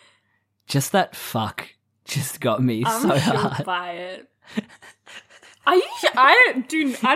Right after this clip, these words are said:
Speaker 2: do not know if I remember this being in the subtitles when I watched it the
Speaker 1: Fuck.
Speaker 2: first time, but, like,
Speaker 1: <laughs>
Speaker 2: wow. Just
Speaker 1: He's
Speaker 2: a
Speaker 1: so,
Speaker 2: fuck.
Speaker 1: and even that shot where it pans up and he's, like, on all fours.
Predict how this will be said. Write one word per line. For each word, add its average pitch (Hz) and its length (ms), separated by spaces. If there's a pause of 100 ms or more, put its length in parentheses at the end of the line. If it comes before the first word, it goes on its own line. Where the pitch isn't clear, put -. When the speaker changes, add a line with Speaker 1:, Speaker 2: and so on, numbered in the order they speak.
(120)
Speaker 2:
do 359 60
not 254 180
know 240 120
if 240 100
I 233 80
remember 214 460
this 208 240
being 208 320
in 190 80
the 214 100
subtitles 202 540
when 214 120
I 190 100
watched 175 220
it 196 120
the 208 80
Speaker 1:
Fuck. 392 220
Speaker 2:
first - 200
time, 175 260
but, 240 320
like, - 420
Speaker 1:
<laughs> 466 80
Speaker 2:
wow. 170 600 (720)
Just 214 160
Speaker 1:
He's 196 80
Speaker 2:
a 240 60
Speaker 1:
so, 160 560
Speaker 2:
fuck. 147 80 (800)
Speaker 1:
and 175 100
even 220 240
that 247 200
shot 165 360
where 139 160
it 135 160
pans 135 340
up 135 200
and 135 80
he's, 127 180
like, 117 320
on 131 140
all 117 160
fours. 123 560